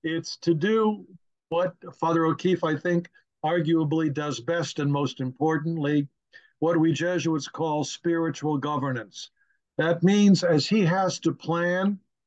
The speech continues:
uh, with the Jesuits in our province, which extends from Maine,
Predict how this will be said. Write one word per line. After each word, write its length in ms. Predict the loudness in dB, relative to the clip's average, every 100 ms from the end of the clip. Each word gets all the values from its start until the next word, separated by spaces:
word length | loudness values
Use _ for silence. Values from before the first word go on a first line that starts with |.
| _ _ _ _
uh, 360 | -4 0 0 -2
with 460 | -2 0 0 -4 -8 -10 _
the 80 | -2
Jesuits 580 | 2 2 4 4 4 2
in 100 | 0
our 200 | 0 -2
province, 520 | -2 -2 0 0 0
which 220 | -4 -6
extends 540 | -6 -8 -4 0 2 0
from 340 | -2 -4 -4
Maine, 440 | -4 -2 2 2